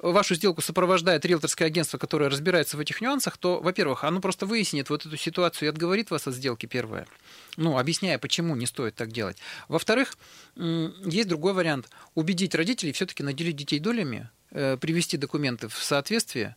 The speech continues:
с тем обязательством, которое они давали, и тогда уже пойти на сделку. То есть у нас это довольно часто происходит, эти ситуации. Либо мы отказываемся от сделки, представляя интересы своих покупателей, либо убеждаем продавцов и даже помогаем им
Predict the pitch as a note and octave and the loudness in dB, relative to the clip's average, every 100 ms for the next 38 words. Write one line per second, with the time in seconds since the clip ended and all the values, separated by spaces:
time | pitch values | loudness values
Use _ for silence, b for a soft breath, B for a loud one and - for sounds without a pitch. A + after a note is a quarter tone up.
0 | _ - - E3 D3 D3 E3 - B2+ A#2+ | _ -12 0 0 2 0 0 -2 -6 -4
1 | C#3+ C3+ B2 B2 C3 G3+ A3+ A#2 G#3 G#3+ | 0 2 2 2 2 2 0 -2 -2 -2
2 | E3 A2+ A2 D#3 G2 A2+ D#3+ - B B | -2 -6 -6 -6 -6 -6 -6 -10 B B
3 | - D#3 F#3 A3+ G#3 G#3 - G3 B - | -6 -4 0 2 0 -2 0 -2 B -2
4 | E3+ G#3+ G#3+ A3 F#3 F3+ F3+ F3+ - A3+ | 0 2 0 0 0 -2 -2 -2 -2 -2
5 | F3+ C3+ - - - D3 B2+ A2+ - B | -2 -4 -8 -10 -8 -2 -2 -2 -6 B
6 | B - F#3 G3 E3 E3 - F3 D#3 D3+ | B -2 2 2 2 0 2 0 0 -2
7 | D3 D3 D#3 A3+ - - - C#3+ C3+ A#2 | 0 -2 0 -2 -2 -8 -6 -2 -2 -2
8 | C#3 C3+ - C3 A#2+ - - C3 A#2+ - | -2 -2 -2 -4 -6 -6 -10 -4 -4 -4
9 | - B B B D#3 F3+ C#3+ C3+ C#3 C#3+ | -12 B B B 2 2 0 0 0 0
10 | B2 B2 C#3 - A3+ B B - C#3+ C#3+ | 0 -4 -6 -4 -4 B B 0 2 2
11 | C#3 D3 C#3 C#3+ F#3 G3 C3 | 2 -2 0 0 0 0 -4